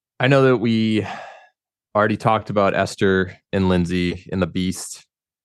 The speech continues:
I, I think that meets the definition of the word battle. Just both of them,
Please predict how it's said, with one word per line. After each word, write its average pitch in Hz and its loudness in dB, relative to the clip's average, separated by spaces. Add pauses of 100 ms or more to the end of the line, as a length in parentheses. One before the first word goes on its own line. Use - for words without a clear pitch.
(1160)
I, 101 0 (200)
I 107 2
think 139 0
that 113 0
meets 101 -4
the 98 -4
definition 92 -2
of 82 -8
the 87 -6
word 82 0
battle. 76 -2 (260)
Just - -4 (240)
both 104 0
of 98 -2
them, 92 0